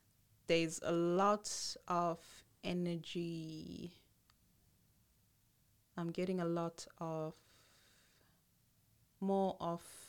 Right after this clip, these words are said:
not really m-, emotional, more of a mental stress energy you're experiencing now.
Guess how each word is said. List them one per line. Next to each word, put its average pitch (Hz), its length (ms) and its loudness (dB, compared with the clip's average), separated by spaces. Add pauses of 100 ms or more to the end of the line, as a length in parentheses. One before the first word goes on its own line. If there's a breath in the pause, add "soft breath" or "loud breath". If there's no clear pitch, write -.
not 262 280 -4
really 196 160 2
m-, 180 240 2
emotional, 160 680 -4
more 170 340 -2
of 160 280 -6
a 170 40 -4
mental 165 640 0
stress - 640 -2
energy 147 560 -4 (1300)
you're 160 140 -4
experiencing 147 680 -2
now. 147 380 0